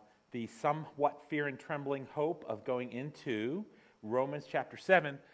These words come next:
And of course, in order to do that, you have to come up with a really crafty title, which I really did. Thank you so much, Holy Spirit. Uh, wrapped, redeemed soul, wrapped in flesh, the Holy Spirit's work is an inside job. But before we talk, uh, as, and, and again, I'm, I steal so much from, um,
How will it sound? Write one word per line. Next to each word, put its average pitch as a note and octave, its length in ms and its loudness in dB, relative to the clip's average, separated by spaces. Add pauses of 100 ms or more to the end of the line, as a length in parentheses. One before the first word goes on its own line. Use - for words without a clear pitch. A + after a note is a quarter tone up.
(120)
And D3 120 2
of C#3+ 60 -6
course, F#3 260 4
in F#3 60 0
order G3+ 160 4
to D3 40 -4
do F#3+ 120 0
that, F#3+ 240 8
you D#3+ 60 -6
have F#3 100 -2
to - 60 -20
come F#3 120 -4
up F3 80 -2
with D#3+ 80 -8
a - 20 -4
really F3 140 -2
crafty F3 320 -4
title, G3 340 2
which G3+ 220 -4
I B2+ 40 2
really A#2+ 280 -2
did. E3 320 2
Thank C3 160 -8
you A#2 80 -16
so A#2+ 120 -4
much, C3 300 -4
Holy C3+ 220 -2
Spirit. F#3+ 420 4 (400)
Uh, C3+ 360 10
wrapped, D3+ 600 6
redeemed G#3 480 2
soul, D#3+ 680 4 (160)
wrapped F3 380 6
in D4+ 100 -6
flesh, D#3 480 6 (140)
the G2 100 -2
Holy A#2+ 200 4
Spirit's B2 420 -6
work D#3 340 -2 (300)
is D#2 120 -18
an F2 140 -16
inside F2 520 -14 (120)
job. D#2+ 320 -12 (960)
But D3 140 2
before G3 280 4
we G#3+ 80 0
talk, F#3+ 500 6
uh, C#3+ 360 6
as, C#3 180 -2 (120)
and, D#3+ 220 2
and D#3 140 0
again, D3 200 2
I'm, C#3 160 2
I C3+ 140 2
steal D3 300 -4
so C#3+ 180 -4
much C3+ 280 -6
from, A2+ 280 -6
um, G2 180 -12